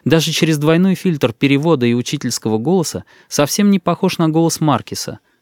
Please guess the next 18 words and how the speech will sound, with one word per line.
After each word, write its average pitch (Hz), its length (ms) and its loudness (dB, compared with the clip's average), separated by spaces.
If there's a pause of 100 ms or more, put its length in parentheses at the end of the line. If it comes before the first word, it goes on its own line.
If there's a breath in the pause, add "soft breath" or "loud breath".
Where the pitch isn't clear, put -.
С - 100 -14
первых 262 380 2
слов 285 260 2
заметно. 170 580 2 (300)
Или 120 200 -2
Кальвина. 113 680 0 (640)
И 139 100 4
возникает 151 520 4
удивительное 156 540 2
ощущение. 120 760 -2
Штамп - 420 0
говорит 135 400 2
со 131 120 -2
всеми 123 300 2
одинаково, 120 600 -2 (360 loud breath)
а 123 140 2
Зюскинд, 107 600 -2 (140)
Маркес, - 560 -2